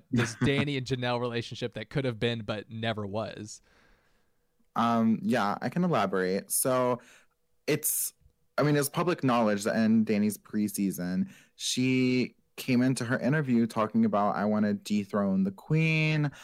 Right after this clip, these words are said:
Speaker 2: I wanna be known as the best female player." And to me, when someone says that, it's rooted in not only insecurity in your own game that you don't feel,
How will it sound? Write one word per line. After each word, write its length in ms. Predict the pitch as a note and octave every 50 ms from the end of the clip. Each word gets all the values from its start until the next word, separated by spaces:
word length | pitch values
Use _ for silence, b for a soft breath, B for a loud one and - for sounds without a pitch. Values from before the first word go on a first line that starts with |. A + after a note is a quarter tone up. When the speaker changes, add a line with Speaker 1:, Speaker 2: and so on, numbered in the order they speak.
| B B B -
Speaker 2:
I 120 | - G#2+
wanna 180 | A2 G#2+ G#2+ G2+
be 80 | A2 G2+
known 160 | G#2 G2+ G2+
as 100 | G2+ G2
the 80 | - F#2+
best 200 | G2 G2 - -
female 280 | - A2 G#2 G2 G2
player." 580 | F#2+ - - C#3+ C#3 C#3+ C#3+ C#3 C3+ C#3 C3+ C3+ B B B B B B _ -
And 400 | C3 C3 B2+ B2+ B2 B2 - -
to 140 | - - D3+
me, 240 | C#3 C#3+ D3 D#3+ F3+
when 180 | F3+ F3 E3 D#3
someone 320 | - C#3+ C3+ C3 C3 A#2+ -
says 260 | - A#2 A2 A2 G#2
that, 240 | A2 G2+ G2+ G2+ - -
it's 320 | - A#2 A2+ - - - -
rooted 480 | A2+ A2+ A2+ A#2+ A#2+ B2 B2+ B2+ G#2+ - -
in 220 | A2+ A2+ A2+ A2
not 140 | A2+ A2 - G#2+
only 180 | A2+ A2+ A2+ G#2+
insecurity 720 | A2 A2+ A2 - A2 - - A2 G#2+ G#2 G#2+ A2 A2+ -
in 100 | - G#2+
your 140 | G#2+ G2+ - -
own 260 | - G#2+ G#2+ G#2+ A2
game 300 | A2+ A#2 A#2 A#2+ B2 A#2+
that 100 | A2 -
you 140 | G2+ G#2+ G#2
don't 180 | G2+ - -
feel, 480 | - - G#3 G3+ G3 G3 G3 G3 G3